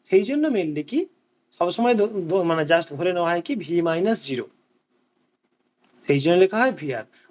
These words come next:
মানে সোজা কথা, ভি যেটা আমরা ধরেছি,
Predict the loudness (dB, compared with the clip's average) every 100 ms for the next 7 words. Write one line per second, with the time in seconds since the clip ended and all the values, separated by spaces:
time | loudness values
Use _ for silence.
0 | -4 -4 -2 0 2 2 2 0 -6 -2
1 | 2 4 4 2 -2 -4 -4 2 2 0
2 | -8 -14